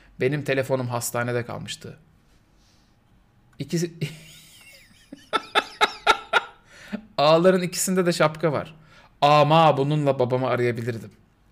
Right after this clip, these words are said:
Beni çok merak etmiştir. Yani tek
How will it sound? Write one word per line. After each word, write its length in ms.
Beni 200
çok 240
merak 320
etmiştir. 500
Yani 220
tek 280